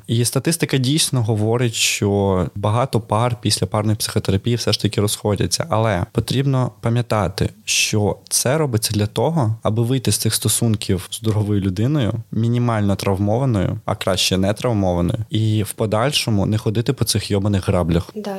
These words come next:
Speaker 2: до речі. Бо якщо у вас все-таки дійшло до того, що ви розходитесь і не вийшло після парної терапії лишитись разом, то мені та консультація дуже сильно допомогла,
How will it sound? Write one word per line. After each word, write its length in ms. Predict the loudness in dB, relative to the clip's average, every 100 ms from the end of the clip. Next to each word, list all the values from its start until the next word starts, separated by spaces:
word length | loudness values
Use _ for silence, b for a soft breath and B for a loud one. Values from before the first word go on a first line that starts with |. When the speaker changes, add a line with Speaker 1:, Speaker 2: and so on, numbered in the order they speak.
| -10
Speaker 2:
до 60 |
речі. 380 | -14 -12 -12 -12 -6
Бо 380 | -2 -2 -2 -4
якщо 380 | -4 -4 -6 -4
у 140 | -2
вас 280 | 0 0 0
все-таки 380 | 0 -2 0 -2
дійшло 280 | 0 0 -2
до 80 |
того, 280 | 0 -2 -2
що 460 | -2 0 2 2 2
ви 180 | -2 -4
розходитесь 840 | -4 -6 -2 -2 -2 -4 -4 -4 -8 -8 -2
і 180 | 0 2
не 140 | 0
вийшло 640 | -2 -2 -2 -2 -2 -2 -4 -4
після 220 | -2 -2
парної 360 | -2 0 0
терапії 420 | 0 -4 -4 -2 0
лишитись 520 | 0 -2 -2 -2 -2 -2 -2
разом, 340 | -2 -2 -4 -4
то 400 | -2 0 0 0
мені 580 | 0 2 2 0 0 -2 -4 -8 -6
та 200 | -4 -2
консультація 760 | -4 -4 -4 -2 -2 0 0
дуже 200 | 0 0
сильно 380 | 0 2 2 2
допомогла, 720 | -2 -2 -2 0 0 0 -2